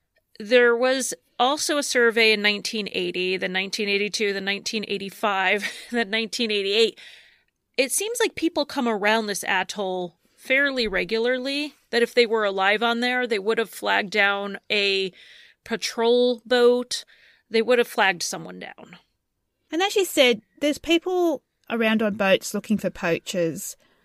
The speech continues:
Speaker 2: Why didn't anyone see the Sarah Joe just floating there? Strange.
Speaker 1: Okay, so hang with me a sec on this next theory. It's, this one is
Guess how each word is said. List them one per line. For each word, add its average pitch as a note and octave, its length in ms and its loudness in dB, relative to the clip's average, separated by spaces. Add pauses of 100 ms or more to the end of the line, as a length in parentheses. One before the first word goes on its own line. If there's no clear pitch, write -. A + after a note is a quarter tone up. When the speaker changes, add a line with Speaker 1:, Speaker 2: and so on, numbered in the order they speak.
(800)
Speaker 2:
Why D4+ 200 6
didn't F4 360 4
anyone A#3+ 360 4
see G#3+ 260 2
the G#3+ 100 0
Sarah F#3+ 300 2
Joe F3+ 220 0
just F3+ 220 -6
floating F3+ 380 -2
there? B2 300 -10 (1080)
Strange. - 600 -8 (760)
Speaker 1:
Okay, B3 360 -2
so D#4+ 540 -2 (460)
hang G#4 300 0
with E4+ 220 0
me C4 140 2
a A#3+ 40 4
sec G#3+ 280 -2
on F#3 100 -8
this E3+ 180 -8
next - 260 -10
theory. - 380 -12 (580)
It's, - 420 -2 (440)
this G4 300 0
one F#4+ 160 2
is B3 460 4